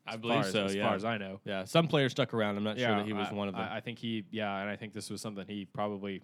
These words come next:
Speaker 2: I don't, I don't know when Kirkland decided he might or wanted to leave or whatever, but, uh, Pruitt was not, like, giving anything away. But
Speaker 1: I,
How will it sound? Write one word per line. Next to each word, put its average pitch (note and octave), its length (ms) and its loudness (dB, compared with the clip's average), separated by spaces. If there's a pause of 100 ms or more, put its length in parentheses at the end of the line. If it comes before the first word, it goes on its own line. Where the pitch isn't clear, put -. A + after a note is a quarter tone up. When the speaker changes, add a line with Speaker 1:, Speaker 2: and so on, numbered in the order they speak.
Speaker 2:
I G#2 80 -6
don't, G#2+ 160 -8
I A2 80 -8
don't A2 100 -6
know A2 120 -2
when G#2 140 -4
Kirkland G2+ 340 -6
decided G#2 380 -4
he G2+ 120 -6
might G2 240 -6 (600)
or G2 120 -6
wanted G#2 300 -2
to G#2+ 60 -8
leave G2 200 -4
or F#2+ 80 -4
whatever, G2 320 -4
but, F#2+ 200 -8 (500)
uh, F#2 360 -12 (220)
Pruitt B2+ 220 0
was G#2+ 140 -4
not, A2 240 -2
like, F#2+ 260 -8
giving G#2 260 -4
anything G#2 280 -6
away. F#2+ 400 -6 (760)
But G2 200 -4 (220)
Speaker 1:
I, E3+ 160 2